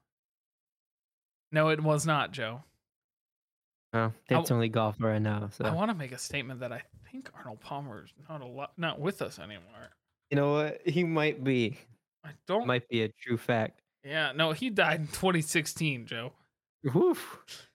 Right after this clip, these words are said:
Speaker 1: So
Speaker 2: Oh, definitely not him.
Speaker 1: No, it definitely was not Arnold Palmer. Um, but anyway, so it was, it was a fun time for me. I enjoyed that. And then, uh, then had you guys come over.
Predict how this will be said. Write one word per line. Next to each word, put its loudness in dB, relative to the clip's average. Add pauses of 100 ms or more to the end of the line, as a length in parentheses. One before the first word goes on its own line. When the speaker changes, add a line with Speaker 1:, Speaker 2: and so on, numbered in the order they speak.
(200)
Speaker 1:
So 6
Speaker 2:
Oh, -8
definitely 2
not 2
him. 0
Speaker 1:
No, 8
it 4
definitely 6
was 6
not 4
Arnold 4
Palmer. 2 (360)
Um, 2 (600)
but 2 (220)
anyway, 0 (220)
so 6
it 8
was, 4
it 0
was 2
a -10
fun 0
time 2
for -8
me. 0
I 0
enjoyed -6
that. -2
And 2
then, 6
uh, 4
then 0
had 0
you -6
guys -2
come -10
over. -6